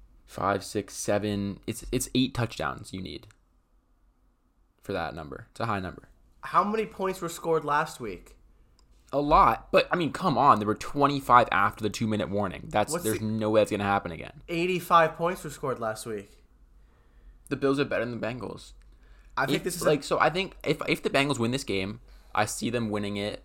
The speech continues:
Speaker 1: like, twenty-one seven. And I win the bet easily.
Speaker 2: No, this just seems like a very high passing game where Jimmy, not Jimmy G,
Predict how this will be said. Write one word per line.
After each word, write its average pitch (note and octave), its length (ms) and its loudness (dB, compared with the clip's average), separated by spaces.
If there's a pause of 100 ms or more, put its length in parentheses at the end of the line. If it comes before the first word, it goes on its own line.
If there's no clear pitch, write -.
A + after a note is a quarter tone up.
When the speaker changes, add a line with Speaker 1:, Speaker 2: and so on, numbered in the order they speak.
(520)
Speaker 1:
like, G2+ 280 2
twenty-one A2 480 4
seven. - 320 -6 (480)
And G#2+ 80 -6
I - 20 -2
win G#2 140 -2
the G2+ 80 -6
bet F2 160 -2
easily. - 340 -12 (240)
Speaker 2:
No, F#3+ 260 0
this F3 240 -2
just A3+ 180 -4
seems G3+ 180 -2
like G3+ 140 -6
a E3 60 -2
very D3 420 2
high C3+ 340 0
passing B2+ 560 -4
game C3 260 0
where A#2 80 0
Jimmy, B2 480 -4
not B2+ 220 -6
Jimmy F2+ 240 -10
G, F#2+ 320 -10